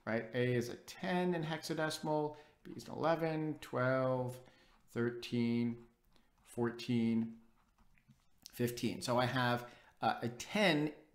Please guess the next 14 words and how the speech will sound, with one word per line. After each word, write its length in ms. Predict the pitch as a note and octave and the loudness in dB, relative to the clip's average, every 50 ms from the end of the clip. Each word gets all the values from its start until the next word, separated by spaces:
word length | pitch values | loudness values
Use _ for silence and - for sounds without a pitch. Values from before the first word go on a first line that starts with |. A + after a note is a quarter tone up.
| _ _ - | _ _ -10
times 420 | - - D3 C#3+ C#3 C3+ C#3 C3+ | -6 -2 0 2 4 4 2 0
two 180 | - - - D3 | 0 0 0 0
hundred 280 | C3+ D3 C#3 B2+ A#2+ B2 | 2 2 2 2 2 2
fifty-six, 760 | D3 C3 - C3 A2+ - - - F#3 D#3 D3+ - - - - - | 0 -2 0 -2 -2 -2 0 0 2 0 0 -2 -4 -8 -4 0
or 480 | B2 A2+ A2 A2 A2 A2 A2 A2 - - - - - - - - - - - | 2 2 4 4 4 2 0 -2 -8 -16 -20 -20 -20 -20 -20 -20 -20 -18 -8
two 220 | - - F3 E3 | -2 0 0 0
five 520 | E3 - - D3 C#3 C3+ C3 B2+ B2 B2 - - | 0 0 -2 0 0 2 2 0 0 -4 -8 -10
six 460 | - - - - C#3 C3 - - - - B2 | -10 -6 -4 -2 -2 -2 -4 -6 -6 -4 -4
zero 600 | G#2+ A2 A2 A#2 D3+ G3 G3+ D3 G#2+ G2+ G#2 G#2 | -4 -2 0 2 4 4 6 6 4 4 2 0
is 160 | G#2 G#2+ A2+ | -2 -2 0
really 240 | A2+ A#2 A2+ A2 G#2 | 0 2 2 2 2
what 220 | G2 G#2 G#2 - | 0 -2 -4 -4
this 220 | G2+ F#2+ F#2 - - | -4 -6 -6 -6 -4
is. 300 | F2+ A#2+ C3+ D3+ - | -4 -4 -4 -4 -6